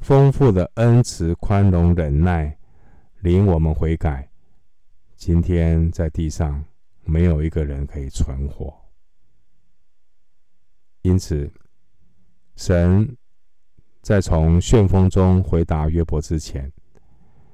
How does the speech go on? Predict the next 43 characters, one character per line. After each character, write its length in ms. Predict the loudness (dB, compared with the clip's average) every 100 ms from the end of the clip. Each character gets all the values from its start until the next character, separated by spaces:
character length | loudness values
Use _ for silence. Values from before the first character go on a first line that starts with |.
| -20 -20 -20 -20 -20 -20 -6
神 240 | 0 2
继 160 | 2 2
续 160 | 2
的 140 | 2 2
借 160 | 0
着 160 | 0 -2
比 220 | -4 -2
勒-， 280 | 0 0 -4 -10 -6
比 140 | -2
勒 180 | 0 0
达 220 | 0 -2
呢， 300 | -2 -4 -6 -12 -20 -20 -20 -20 -20 -20 -20 -20 -20 -20 -20 -20 -20 -20 -20 -20 -14
啊， 260 | -8 -8 -4
继 220 | 0 2
续 220 | 2 2
的 260 | 2 0 -2
来 400 | -6 -8 -10 -10 -2
对 160 | 0
付 300 | 2 0 -2
约 160 | -2 -4
伯， 260 | -4 -10 -14 -20 -20 -20 -20 -20 -20 -20 -20 -20 -20 -20 -14 -2
把 640 | 0 2 2 2 0 -6 -18
深 480 | -6 0 4 4 2
藏 280 | 0 0 0
在 220 | 0 0
约 180 | 2 2
伯 160 | 2
内 200 | 2 2
心 240 | 2 0 0
中 200 | 0 0
的 120 | 0
那 120 | -2
个 120 | -2 -6
自 260 | 0 0
以 120 | 0
为 240 | -2 -2 -2
意 120 | -4
的 140 | -4
我 300 | -6 -6 -8
给 180 | -10 -12
挖 300 | -4 -2 -2
出 300 | -4 -6 -6
来。 240 | -10 -14